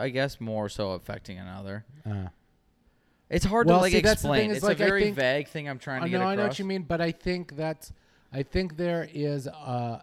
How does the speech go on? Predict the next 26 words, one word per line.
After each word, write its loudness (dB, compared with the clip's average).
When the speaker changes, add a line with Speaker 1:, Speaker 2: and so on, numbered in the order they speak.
Speaker 2:
at -4
the -2
heart -4
of -2
that, -6
like, 0
have 2
you 2
ever -2
changed -2
your -2
mind -4
about -8
something? -8
Speaker 1:
Yeah. 0
Speaker 2:
And -4
it, -4
was -2
it -10
because -4
it -8
probably -4
was -4
a -6
slow -10
process -10